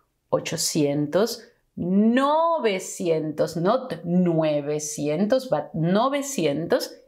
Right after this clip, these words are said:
mil. Then, of course, if you want to say two thousand, say dos mil, tres thousand, tres mil, ten thousand, diez mil, and so on. And then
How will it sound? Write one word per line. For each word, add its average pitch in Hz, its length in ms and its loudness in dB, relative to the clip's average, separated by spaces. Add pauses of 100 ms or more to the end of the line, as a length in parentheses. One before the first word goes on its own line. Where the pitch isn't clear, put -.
(200)
mil. 151 400 -2 (1120)
Then, 285 300 2
of 269 220 -2
course, 427 300 0
if 196 160 -4
you 185 80 2
want 190 200 0
to 185 60 -8
say - 340 -2
two 175 140 0
thousand, 302 720 0
say 175 340 0
dos 175 240 0
mil, 277 440 2 (440)
tres 240 380 0
thousand, 233 720 0
tres 185 260 0
mil, 269 540 2 (560)
ten 269 440 0
thousand, 185 680 0
diez 269 360 0
mil, 247 640 0 (280)
and 214 160 0
so 165 340 -2
on. - 300 -8 (680)
And 311 240 2
then 175 400 0